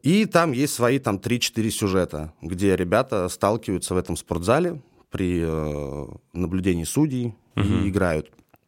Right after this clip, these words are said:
Speaker 1: Вот, соответственно, это всё очень быстро,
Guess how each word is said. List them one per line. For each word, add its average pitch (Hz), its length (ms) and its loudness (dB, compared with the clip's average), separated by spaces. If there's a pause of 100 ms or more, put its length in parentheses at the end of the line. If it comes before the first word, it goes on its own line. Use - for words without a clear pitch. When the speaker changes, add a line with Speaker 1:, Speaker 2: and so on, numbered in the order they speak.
(280)
Speaker 1:
Вот, 117 360 2
соответственно, 104 600 0
это 101 200 -2
всё - 160 2
очень 101 260 2
быстро, 127 600 0